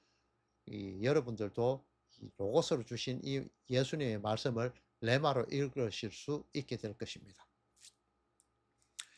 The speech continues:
예수님께서 제자들에게 하신 말씀들은 죽어가는 생명을 살리시-, 살리게 하는 그런 복음적인 말씀입니다. 이웃 사랑에 대한 계명 역시 자세히 살펴보게 되면은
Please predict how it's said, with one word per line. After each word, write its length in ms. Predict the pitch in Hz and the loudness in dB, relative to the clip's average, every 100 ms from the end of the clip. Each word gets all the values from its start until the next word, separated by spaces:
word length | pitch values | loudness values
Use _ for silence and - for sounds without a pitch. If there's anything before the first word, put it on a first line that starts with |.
| - - | -12 4
예수님께서 720 | 147 196 254 247 160 131 120 | 6 8 6 4 4 4 4
제자들에게 640 | - 143 196 196 180 131 120 | 4 4 6 4 4 2 2
하신 320 | 139 - 151 | 0 -2 -2
말씀들은 960 | 123 131 156 156 127 110 101 104 90 85 _ _ _ _ _ | 0 0 -2 -4 -2 0 0 -2 -4 -14 _ _ _ _ _
죽어가는 640 | - 226 254 190 156 131 | -2 2 4 4 4 2
생명을 520 | 120 - 226 226 131 | 0 0 2 2 2
살리시-, 720 | 110 - 196 190 139 - 131 - | 0 2 0 0 -2 -4 -8 -10
살리게 500 | - 180 196 151 120 | -2 2 2 0 -2
하는 280 | 117 120 110 | -2 -4 0
그런 240 | 147 107 - | 0 0 -2
복음적인 580 | 131 151 208 208 160 135 | 2 4 2 2 -2 -2
말씀입니다. 720 | 104 104 - 104 95 95 95 90 _ _ _ _ _ _ _ _ | -2 -2 -4 -6 -8 -12 -12 -12 _ _ _ _ _ _ _ _
이웃 240 | 233 247 220 | 4 6 6
사랑에 800 | - 170 180 185 165 139 127 | 4 4 6 4 4 4 2
대한 440 | - 131 135 143 127 _ _ _ | 2 2 2 0 -4 _ _ _
계명 440 | - 131 170 180 165 | 2 4 4 2 2
역시 380 | 139 - 151 110 | 0 0 -2 -2
자세히 1040 | - 98 - 143 170 170 - - - - | -4 -4 2 4 4 2 0 -8 -12 -12
살펴보게 800 | - - - 220 196 147 151 151 | -12 2 6 6 4 2 2 0
되면은 720 | 123 131 120 120 160 120 98 | 0 0 0 2 2 2 -2